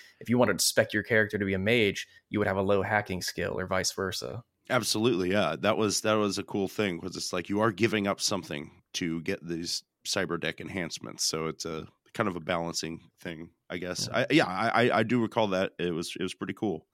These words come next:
Speaker 1: Yeah, but alas, it is not here in this game.
Speaker 2: Yes, alas, alas. So let's talk. <laughs> Let's, let's get into our, uh, stats real quick,
Speaker 1: Let's
Speaker 2: because you do have a
Speaker 1: stat it
Speaker 2: few.
Speaker 1: up.
Speaker 2: You have a few. So yeah, for, for your stats, you know,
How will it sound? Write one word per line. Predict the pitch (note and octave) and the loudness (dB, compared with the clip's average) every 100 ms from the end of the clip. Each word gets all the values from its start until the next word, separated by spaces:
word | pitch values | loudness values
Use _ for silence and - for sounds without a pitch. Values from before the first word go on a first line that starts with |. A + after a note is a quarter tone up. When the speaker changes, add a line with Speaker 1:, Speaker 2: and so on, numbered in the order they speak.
| _ | _
Speaker 1:
Yeah, | B2+ B2 | -12 -4
but | G2+ | -2
alas, | F#2 G2+ A#2 B2 - | 2 4 4 2 -6
it | - | -8
is | F#2+ | -6
not | G2 G#2+ A2 | -4 -4 -4
here | C3 A#2+ A#2+ | -4 -2 0
in | A#2+ | -2
this | A#2 | -4
game. | - - B1+ A2+ A2+ _ - | -6 -8 -8 -12 -16 _ -2
Speaker 2:
Yes, | A2+ A#2 - F#2+ | 2 4 2 0
alas, | G2+ G#2+ G2+ - | 2 2 2 0
alas. | F#2 F2+ - | 0 0 0
So | - - A3+ F2+ E2 _ - - - - - _ - | 0 4 4 2 -4 _ -20 -20 -18 -18 -20 _ 0
let's | D#3+ - - | 2 2 0
talk. | - C3+ - | 2 2 4
<laughs> | - - G#2+ - - - _ - | 2 0 -4 -6 -14 -20 _ 0
Let's, | G3 - | 0 0
let's | - G3 | 2 2
get | - G#3+ | 2 2
into | F#3+ - D3 | 2 2 2
our, | A#2+ G#2 - | 4 2 2
uh, | F#2+ F#2 | 0 0
stats | F2+ - - - D3+ B2+ - - | 0 -4 -4 -6 -2 -2 -2 -8
real | F2+ F2 - | -6 -6 -8
quick, | - - E2 D#2+ - _ | -12 -8 -6 -8 -14 _
Speaker 1:
Let's | - - | -16 -6
Speaker 2:
because | - G#2+ | -2 0
you | D3 | 2
do | G#3+ | 2
have | G#3 | 2
a | G3+ | -2
Speaker 1:
stat | B2+ C#3+ G2 | -2 0 2
it | |
Speaker 2:
few. | |
Speaker 1:
up. | D#2+ C2 B1+ - | 2 -4 -6 -8
Speaker 2:
You | G#2 | -8
have | G2 | -8
a | |
few. | E2+ - - A#2+ F2+ D#2+ E2 G2 _ - | -10 -10 -4 -2 0 -2 -6 -8 _ -10
So | - E3+ D3+ | 0 4 6
yeah, | E3 A#2+ | 6 4
for, | F#2 - C3 - | 4 2 2 2
for | - G#3+ | -2 -4
your | B3 | -2
stats, | - C3+ A#2 A#2 - | 0 4 4 2 -2
you | |
know, | A2 G2+ G2 - | 0 -2 -2 -10